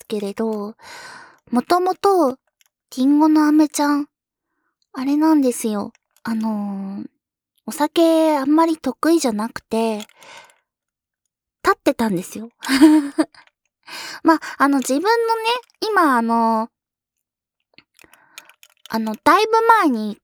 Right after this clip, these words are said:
コロナかかってから、ちょっとなんか、お酒、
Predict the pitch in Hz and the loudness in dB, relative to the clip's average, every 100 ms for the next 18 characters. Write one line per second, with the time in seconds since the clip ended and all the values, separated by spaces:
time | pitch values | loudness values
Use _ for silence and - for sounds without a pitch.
0 | - - 415 285 233 - - 214 - - | -4 0 2 2 0 -4 -2 -4 -4 -8
1 | 190 190 202 220 202 202 - - - - | -2 0 2 2 2 -2 -8 -8 -6 -6
2 | 214 214 202 - 196 _ _ _ _ _ | -6 -6 -4 -6 -6 _ _ _ _ _
3 | _ - 226 269 277 294 277 269 - | _ -10 -2 -2 0 0 2 0 -4